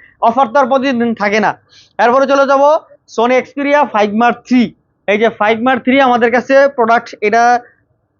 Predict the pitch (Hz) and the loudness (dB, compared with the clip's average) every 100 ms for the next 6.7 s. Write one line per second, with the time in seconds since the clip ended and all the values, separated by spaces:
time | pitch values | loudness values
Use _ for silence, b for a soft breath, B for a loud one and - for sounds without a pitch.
0 | _ - 233 226 _ 269 277 277 - _ | _ -2 -2 -2 _ 0 2 0 -10 _
1 | 277 269 220 302 285 277 269 240 254 - | -4 -2 0 0 2 2 2 2 0 0
2 | 277 254 254 233 254 254 220 220 233 226 | -4 -4 -2 0 0 0 -2 0 0 0
3 | - 190 233 214 208 214 214 220 208 190 | -2 -2 -2 -2 -2 -4 -4 -4 -4 -4
4 | 226 233 220 285 - 202 214 240 233 240 | 0 0 2 0 0 -2 -2 -4 -4 -2
5 | 233 165 214 247 214 180 226 277 202 240 | -4 -2 0 0 0 0 0 -2 0 2
6 | 247 247 240 226 220 190 233 | 0 0 0 0 0 0 0